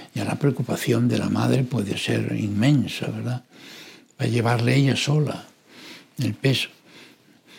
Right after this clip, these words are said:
También el marido debe comprometerse, sin duda ninguna. El resto de las tareas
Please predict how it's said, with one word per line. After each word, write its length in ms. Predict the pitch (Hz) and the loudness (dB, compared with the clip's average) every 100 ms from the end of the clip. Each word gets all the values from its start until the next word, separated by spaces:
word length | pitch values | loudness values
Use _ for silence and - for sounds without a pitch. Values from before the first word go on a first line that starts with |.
| - - _ _ - - _ | -20 -20 _ _ -20 -20 _
También 240 | 123 156 190 | 4 8 10
el 80 | 190 | 10
marido 340 | 151 160 185 | 10 10 10
debe 120 | 208 | 8
comprometerse, 840 | 208 214 208 185 143 - 156 - | 10 8 10 6 6 4 2 2
sin 260 | 135 - 113 | -2 2 4
duda 240 | 110 160 | 6 6
ninguna. 600 | 185 117 113 147 123 98 - _ - - - _ _ - | 6 4 2 2 0 -6 -16 _ -20 -20 -20 _ _ 2
El 160 | 139 | 4
resto 380 | 139 185 175 185 | 6 6 6 6
de 100 | 190 | 8
las 180 | 185 - | 6 6
tareas 560 | 180 190 170 156 151 | 8 8 8 6 2